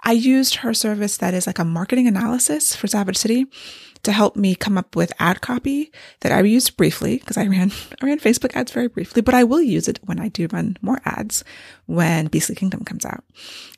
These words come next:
And it was, like, a really comprehensive analysis of, you know, things you can put in teasers and ads and, and snippets from the book and ways to position it. I know she does blurbs.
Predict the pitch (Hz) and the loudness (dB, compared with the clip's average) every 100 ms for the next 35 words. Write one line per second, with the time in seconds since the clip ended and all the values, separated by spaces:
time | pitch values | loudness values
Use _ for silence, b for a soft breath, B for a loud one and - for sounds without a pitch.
0 | - 240 240 - 311 381 381 226 208 226 | 0 2 4 2 2 2 2 2 2 2
1 | 226 226 226 b b b - 214 240 247 | 2 2 0 b b b -4 -2 0 0
2 | 190 196 - 208 202 202 - 185 190 208 | 0 2 2 2 2 0 -2 -2 0 -2
3 | - 196 - - - 165 175 B B B | -2 -2 -2 -2 0 -2 -4 B B B
4 | 185 175 - 190 202 208 202 214 196 - | 0 0 2 2 4 0 2 2 2 0
5 | 202 196 170 - - - - 175 196 175 | 0 0 0 -2 -2 -6 -4 -2 -2 -2
6 | - 151 - 156 160 - 196 202 190 180 | -2 -4 -4 -2 0 0 0 0 0 0
7 | 247 247 - - 185 165 170 B B B | 2 2 0 -8 -6 -6 -6 B B B
8 | 180 175 - 175 196 - 240 240 - B | 2 2 0 0 0 2 4 4 2 B
9 | B B 170 170 - - - - - 285 | B B 0 2 0 -2 -6 -10 -4 2
10 | 269 262 247 233 - | 4 4 2 2 -2